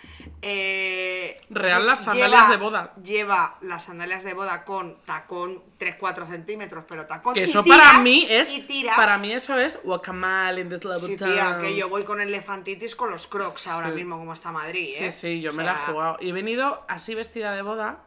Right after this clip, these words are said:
Speaker 1: Más
Speaker 2: en el autobús gratuito.
Speaker 1: más la lencería, ¿cómo es?
Speaker 2: Es que, claro, encima me, me he movido la bomba para grabar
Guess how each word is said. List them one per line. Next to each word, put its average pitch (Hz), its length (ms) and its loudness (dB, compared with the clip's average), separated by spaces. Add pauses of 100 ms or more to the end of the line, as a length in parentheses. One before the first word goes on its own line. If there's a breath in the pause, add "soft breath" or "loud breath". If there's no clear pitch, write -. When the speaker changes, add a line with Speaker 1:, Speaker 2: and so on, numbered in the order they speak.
(100)
Speaker 1:
Más 254 360 8
Speaker 2:
en 208 80 2
el 208 100 4
autobús 196 320 0
gratuito. 185 680 -8
Speaker 1:
más 233 300 2
la 262 120 2
lencería, 233 640 -4
¿cómo 202 320 -8
es? 311 300 -12
Speaker 2:
Es - 140 -2
que, 262 100 -4
claro, 254 220 -2
encima 208 300 -6
me, 190 280 -6
me 214 140 -8
he 202 60 -6
movido 233 280 -6
la 226 140 -4
bomba 226 320 -4
para 165 180 -4
grabar 170 480 -4